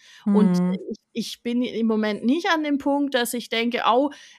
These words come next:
Speaker 1: äh, ich habe einfach nur nicht verstanden, wie das geht mit K I, dann muss ich das irgendwie noch mal dazu lernen“, sondern ich bin an dem Punkt, dass ich mir denke, „Nee, das muss so selbsterklärend sein,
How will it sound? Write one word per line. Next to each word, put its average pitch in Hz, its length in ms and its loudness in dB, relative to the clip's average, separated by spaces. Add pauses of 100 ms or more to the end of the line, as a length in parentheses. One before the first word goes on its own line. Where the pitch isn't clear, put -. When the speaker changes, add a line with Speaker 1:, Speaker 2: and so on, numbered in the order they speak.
Speaker 1:
äh, 240 140 2
ich - 180 -4
habe - 180 0
einfach 226 300 -2
nur 226 160 2
nicht 226 200 0
verstanden, 220 480 -2
wie 214 100 -2
das 202 200 -4
geht 214 180 -6
mit 220 200 -4
K 190 220 -2
I, 269 160 2
dann 247 180 0
muss 233 220 0
ich 214 100 -10
das 214 160 -6
irgendwie 220 280 -2
noch 202 200 -6
mal 196 140 -2
dazu 269 380 -2
lernen“, 208 320 2
sondern 220 260 -2
ich - 180 -10
bin 214 140 -4
an 196 140 -4
dem 196 120 -4
Punkt, 233 240 -4
dass 220 140 -8
ich 220 60 -2
mir 208 80 -2
denke, 202 240 -2
„Nee, 262 140 -2
das 175 160 -6
muss 208 200 -2
so 277 120 -2
selbsterklärend 185 760 -2
sein, 196 300 -2